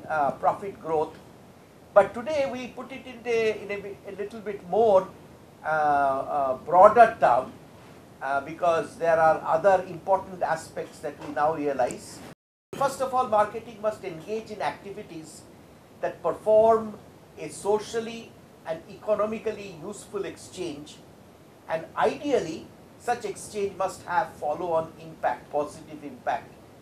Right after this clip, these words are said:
on society. Secondly, marketing's objective is that to develop a marketing organization to carry out the marketing functions and, uh,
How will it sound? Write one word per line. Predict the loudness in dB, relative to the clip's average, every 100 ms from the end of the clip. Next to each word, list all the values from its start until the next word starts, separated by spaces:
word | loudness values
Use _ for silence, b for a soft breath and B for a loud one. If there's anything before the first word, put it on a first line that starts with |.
| -8
on | -6 -6
society. | -10 -10 -10 -10 -14 -20 -20 -20 -20 -20 -20 -20 -20 -20 -20 -20 -20 -20 -20 -6
Secondly, | -4 -4 -6 -6 -10 -12 -18 -20 -20 -20 0
marketing's | 2 2 0 -10 -8 -6
objective | -4 -4 -6 -8 -6
is | -6 -2
that | -2 -2 -6 -20 -18
to | -14
develop | -4 2 4 4 2 -12 -20 -20 -20 -20 -20 -12
a | -4
marketing | 2 2 0 -8 2
organization | 4 4 4 0 0 -2 -8 -6 -8 -8 -18 -20 -20 -20 -20
to | -4
carry | 2 4 6 6
out | 6 6 2 6
the | 8 10 8 4
marketing | 0 0 -6 -12 -4
functions | -2 -2 -6 -12 -14 -18 -20 -20 -20 -20 -20 -20 -10 0
and, | 4 4 2
uh, | 0